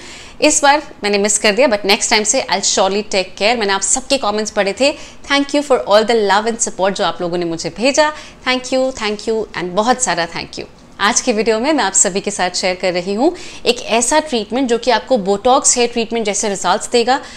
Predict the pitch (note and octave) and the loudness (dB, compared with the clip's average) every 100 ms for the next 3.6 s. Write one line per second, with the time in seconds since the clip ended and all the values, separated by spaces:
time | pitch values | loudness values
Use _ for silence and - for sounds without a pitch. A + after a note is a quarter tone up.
0 | - - F3+ F#3+ F#3+ G3 F#3 E3+ B3 C4 | -8 -8 -4 -2 0 0 0 0 0 2
1 | C4 A3+ A#3 A3+ A3 B3+ A#3 - A3+ - | 2 2 0 0 0 0 0 0 -2 -2
2 | G#3 C4 C4 C4 B3+ C4 A#3 A3 B3 A#3+ | 0 2 2 0 2 2 2 0 0 0
3 | G#3+ A3 G#3+ A#3 A3 A#3 | 2 2 0 0 2 2